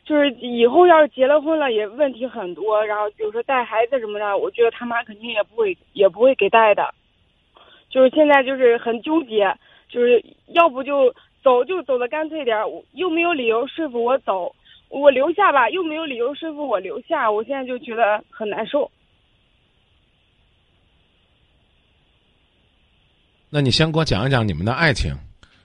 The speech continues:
Speaker 2: 你觉得是不是已经发展到了水到渠成、谈婚论嫁的阶段？
Speaker 1: 是。就是他对我特别好。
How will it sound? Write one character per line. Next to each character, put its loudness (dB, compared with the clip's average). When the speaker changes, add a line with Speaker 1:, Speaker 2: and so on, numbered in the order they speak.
Speaker 2:
你 4
觉 4
得 4
是 0
不 2
是 2
已 0
经 -2
发 6
展 2
到 4
了 2
水 2
到 8
渠 2
成、 0
谈 6
婚 6
论 4
嫁 4
的 0
阶 0
段？ -2
Speaker 1:
是。 4
就 -2
是 2
他 4
对 4
我 6
特 2
别 6
好。 -2